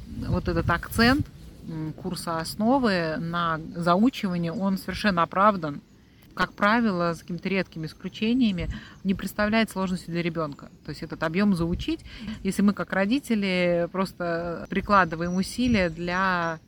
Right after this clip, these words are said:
регулярного его поддержания этого. Потому что это вот точно совершенно, я это по своим детям тоже знаю, что как только перестаёшь что-то повторять, оно начинает, э, потихоньку размываться. А, вот.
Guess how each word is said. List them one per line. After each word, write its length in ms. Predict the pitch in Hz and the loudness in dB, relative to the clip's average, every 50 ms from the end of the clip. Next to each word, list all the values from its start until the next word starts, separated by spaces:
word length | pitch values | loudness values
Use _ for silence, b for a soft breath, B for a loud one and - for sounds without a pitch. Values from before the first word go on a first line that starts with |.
| - - - - - | -20 -20 -18 -12 -4
регулярного 760 | 180 175 190 165 165 185 185 196 208 220 220 208 190 175 165 | 0 0 0 2 4 4 6 8 8 8 6 4 2 0 0
его 240 | 170 170 170 180 185 | -2 -2 -4 -4 -6
поддержания 800 | - - 165 156 170 175 170 165 175 165 156 143 - - - - - - - | -6 -8 -6 -4 -4 -4 -4 -2 -4 -4 -4 -4 -8 -10 -12 -14 -18 -18 -12
этого. 380 | - 165 160 - - 151 151 156 | -10 -10 -10 -8 -8 -8 -8 -8
Потому 160 | 156 - - 180 | -8 -8 -10 -10
что 160 | - - 196 | -8 -8 -8
это 300 | 185 - 190 196 - 175 | -8 -8 -8 -6 -4 -4
вот 140 | 170 175 - - | -6 -6 -8 -8
точно 340 | - 180 170 170 - 160 156 | -8 -8 -8 -8 -12 -18 -16
совершенно, 480 | - 175 165 - - 226 262 294 285 | -14 -14 -14 -10 -8 -6 -6 -6 -6
я 200 | 254 208 170 156 | -6 -4 -4 -4
это 100 | 156 - - | -6 -8 -12
по 80 | - | -12
своим 200 | - 202 220 233 | -6 -4 -2 0
детям 240 | 226 220 - 196 185 | 0 -2 -2 -6 -8
тоже 340 | 175 - 190 175 175 180 170 B B B B B B B | -8 -6 -6 -6 -6 -8 -10 B B B B B B B
знаю, 400 | - 165 165 175 202 226 254 254 | -12 -6 -2 2 4 4 4 4
что 260 | 233 - - 190 180 B B B B - | 2 0 -2 -6 -6 B B B B -4
как 200 | - 190 - - | -2 -2 -2 -2
только 240 | - 175 - - | -4 -6 -6 -6
перестаёшь 560 | - - 190 180 170 - 202 202 233 277 359 - | -6 -6 -4 -4 0 2 2 4 4 4 2 2
что-то 260 | - - 262 240 - - | -2 -4 -4 -4 -4 -6
повторять, 640 | - 214 - - 220 214 208 208 202 190 - - | -12 -8 -2 0 2 2 4 2 2 0 0 -4
оно 220 | 190 185 185 214 | -6 -2 0 2
начинает, 580 | 233 240 220 - - 170 165 180 196 208 214 202 - | 4 4 2 0 -2 -4 -2 0 0 0 0 -2 -6
э, 180 | - 170 170 170 - - | -8 -10 -10 -10 -10 -12
потихоньку 640 | - 170 - - - - 208 208 196 - 185 165 B B B | -12 -12 -12 -10 -6 -2 -2 -2 -2 -2 -6 -8 B B B
размываться. 800 | - 170 196 185 196 214 226 208 202 180 160 - - - - - - b b b b b b b b - - | 0 2 4 6 6 6 8 8 8 8 6 2 -4 -12 -20 -20 -20 b b b b b b b b -18 -14
А, 120 | 180 180 180 | -12 -12 -10
вот. 240 | 175 175 165 156 | -10 -10 -10 -12